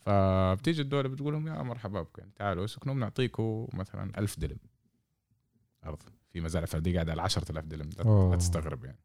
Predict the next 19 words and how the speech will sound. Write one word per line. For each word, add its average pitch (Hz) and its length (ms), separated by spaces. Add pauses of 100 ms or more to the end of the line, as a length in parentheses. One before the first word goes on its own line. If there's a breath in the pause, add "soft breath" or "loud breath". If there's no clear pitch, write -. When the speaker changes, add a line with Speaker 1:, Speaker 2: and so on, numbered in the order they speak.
(100)
Speaker 2:
أوه. 90 120 (580 loud breath)
Speaker 1:
آه، 80 420
ألف 104 200
دلم، 85 220 (200)
وقعدوا 92 280
فيه، 113 200
نزرعوهم، 104 480
بسووا 87 200
فيهم 82 160
تمر، 107 440
بسووا - 180
فيهم، 71 380
آه، - 200
أوتيل، 90 320
بسووا 80 180
فيهم 69 140
كذا. 65 180 (680 loud breath)
ال-، 90 220
الأنكا، 135 760